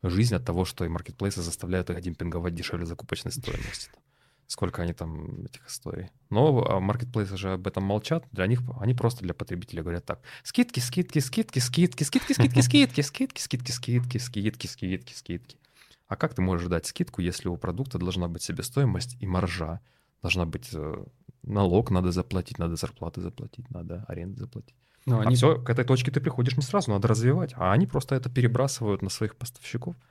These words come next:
Speaker 1: А вспомни, э, конфликт Wildberries, когда против него восстала, грубо говоря, вся сеть,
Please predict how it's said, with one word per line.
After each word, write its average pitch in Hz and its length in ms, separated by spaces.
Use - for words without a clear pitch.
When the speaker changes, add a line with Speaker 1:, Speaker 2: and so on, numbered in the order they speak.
Speaker 1:
А 90 80
вспомни, 110 560
э, 82 560
конфликт - 460
Wildberries, 90 540
когда 87 240
против - 300
него 90 200
восстала, 87 480
грубо 87 260
говоря, 87 280
вся - 200
сеть, - 320